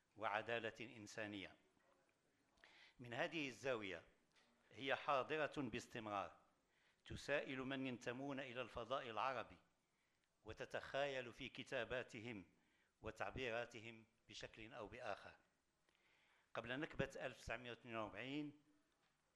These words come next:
عرفت فلسطين تفاعلًا مع الأدب العربي، وكان لأبنائها مساهمات لافتة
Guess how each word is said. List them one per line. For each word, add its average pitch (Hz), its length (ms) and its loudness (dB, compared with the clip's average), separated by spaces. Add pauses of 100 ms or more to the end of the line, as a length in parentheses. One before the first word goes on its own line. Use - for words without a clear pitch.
عرفت 131 420 0
فلسطين 127 840 -6
تفاعلًا 117 640 2
مع 113 360 0
الأدب 113 400 -4
العربي، 98 480 0 (960)
وكان 123 340 -2
لأبنائها 117 1000 -2 (540)
مساهمات 110 760 -2
لافتة 107 720 -2